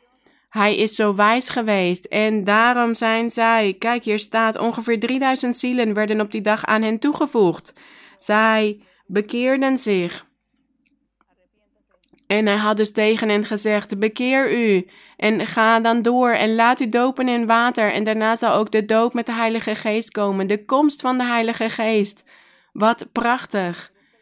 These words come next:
Maar de komst van de Heilige Geest was dus niet alleen voor die tijd. Dit is doorgegaan en vandaag de dag gaat dit nog steeds door. Het werk van de Heilige Geest hier op de aarde.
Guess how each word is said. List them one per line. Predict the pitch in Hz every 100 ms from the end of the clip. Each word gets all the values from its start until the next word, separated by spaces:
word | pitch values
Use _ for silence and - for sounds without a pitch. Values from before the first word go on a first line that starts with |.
| _ _ _ _ _ _ _ -
Maar | 202 226
de | 233
komst | - 285 302
van | 294 277
de |
Heilige | 262 262 262 254
Geest | 240 254 254 -
was | 240
dus | - 240
niet | 254 262 262
alleen | 240 233 233
voor | 226 214
die | 226 214
tijd. | 233 240 233 214 190
Dit | 233
is | 247
doorgegaan | 247 247 269 285 277 269 262 226 196
en | 113 226
vandaag | 254 240 233 240
de | -
dag | 220 226
gaat | 226 226
dit | 233
nog | 220 220
steeds | - 214 214
door. | 196 226 233 220
Het | 208 214 208
werk | 226 233 233
van | 226 220
de |
Heilige | 220 214 208 220 214
Geest | - 208 214 -
hier | 220 -
op | 214
de | 220
aarde. | - 208 220 214 185 165